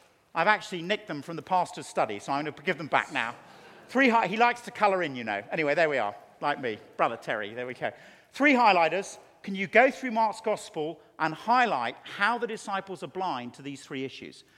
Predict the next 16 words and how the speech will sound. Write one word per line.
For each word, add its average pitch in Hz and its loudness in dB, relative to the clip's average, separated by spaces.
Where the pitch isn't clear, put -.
Colour 226 4
in 220 -6
your 208 -8
Mark's 190 -6
gospel. - -8
That's 180 -2
the 185 -10
first 160 -6
one. 87 -14
Second, 180 4
a 160 2
bit 147 -4
of 147 -6
home, 151 -4
home 143 -8
study. 131 -6